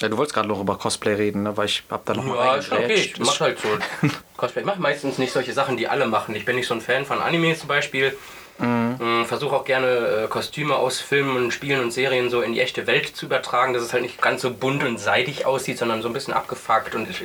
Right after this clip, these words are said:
Speaker 2: realistischer. Ich mach dann eher so Sachen wie, keine Ahnung, Räuber Hotzenplotz, äh,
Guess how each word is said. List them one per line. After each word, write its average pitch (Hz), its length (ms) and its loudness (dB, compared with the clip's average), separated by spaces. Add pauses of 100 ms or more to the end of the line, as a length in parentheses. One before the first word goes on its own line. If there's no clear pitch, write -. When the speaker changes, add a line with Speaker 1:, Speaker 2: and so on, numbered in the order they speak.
(120)
Speaker 2:
realistischer. 120 720 2 (560)
Ich - 80 -10
mach 127 140 4
dann 113 140 2
eher 117 180 4
so 110 360 2 (540)
Sachen 113 400 0
wie, 101 380 -4
keine 104 240 0
Ahnung, 104 320 0
Räuber 104 320 0
Hotzenplotz, 101 1040 0
äh, 98 340 2